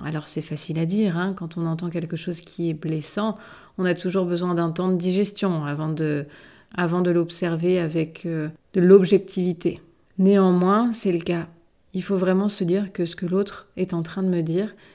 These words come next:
est faux, ou en tout cas pas complètement juste. Donc j'ai la possibilité de le garder ou de le laisser ou de n'en garder qu'une partie. À partir de là, peut-être que cette peur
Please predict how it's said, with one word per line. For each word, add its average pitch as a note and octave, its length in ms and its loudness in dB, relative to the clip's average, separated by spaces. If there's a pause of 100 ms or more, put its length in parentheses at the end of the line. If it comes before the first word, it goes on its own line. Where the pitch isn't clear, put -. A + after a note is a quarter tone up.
(220)
est F#3+ 80 -2
faux, - 420 -4 (580)
ou F#3+ 120 2
en F#3 100 2
tout F#3 160 -8
cas G3 320 -6 (180)
pas G#3 280 -4 (200)
complètement F3+ 460 -4
juste. F3+ 480 -10 (580)
Donc G3 360 2 (240)
j'ai F#3+ 180 6
la G#3+ 140 4
possibilité F#3 920 -2 (540)
de G3 100 2
le G3+ 100 6
garder G3 360 0
ou A3 80 0
de G3+ 80 2
le F#3+ 120 4
laisser F3 420 0
ou A3+ 100 -4
de G3+ 100 0
n'en F3 140 -2
garder E3+ 420 -2
qu'une F#3 180 -6
partie. - 380 -12 (1080)
À G3+ 80 -2
partir A3+ 360 0
de B3 80 2
là, B3+ 200 2
peut-être B3 380 -4
que G#3+ 100 -4
cette G3 260 -6
peur A3+ 380 -6